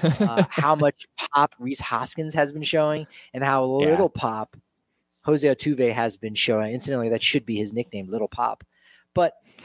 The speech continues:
Speaker 1: minus one fifty-five, <laughs> Rhys Hoskins to hit more home runs than Jose Altuve throughout the World Series. That's kind of,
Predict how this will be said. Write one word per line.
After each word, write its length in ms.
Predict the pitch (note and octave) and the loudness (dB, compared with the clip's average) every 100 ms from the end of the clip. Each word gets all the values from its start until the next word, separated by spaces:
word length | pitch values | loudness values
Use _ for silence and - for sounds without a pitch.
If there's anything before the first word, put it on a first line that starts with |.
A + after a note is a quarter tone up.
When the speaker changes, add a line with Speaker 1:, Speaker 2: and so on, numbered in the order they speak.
| - | 0
Speaker 1:
minus 340 | D3+ G3+ G#3+ | 2 4 2
one 200 | D#3+ F3 | 2 0
fifty-five, 640 | E3+ F3 - D#3+ F3+ D#3+ C3+ | 2 -2 -2 -2 2 2 2
<laughs> 60 | A#2 | -2
Rhys 220 | C3+ F3 | -2 -2
Hoskins 460 | - D#3+ E3+ - C3+ | 2 2 2 -6 -2
to 80 | C3+ | -2
hit 100 | B2+ | 0
more 220 | B2+ D3 | 2 4
home 200 | D3+ C3+ | 2 2
runs 260 | B2+ C3+ | 0 0
than 100 | B2+ | -6
Jose 260 | A#2 C3 C3 | -2 -2 0
Altuve 600 | B2+ A#2+ D#3 C#3 A2 G#2 - - - - | -2 -2 -4 -4 -4 -6 -14 -20 -20 -10
throughout 400 | C#3+ C#3+ C#3 - | 2 4 4 2
the 80 | |
World 240 | B2 B2 A2+ | 2 2 0
Series. 560 | - C#3 A#2 G#2 - _ _ _ - | 0 2 2 -2 -8 _ _ _ 0
That's 220 | C#3+ - | 0 0
kind 260 | - C#3 | -2 0
of, 240 | B2+ G#2 | 0 -2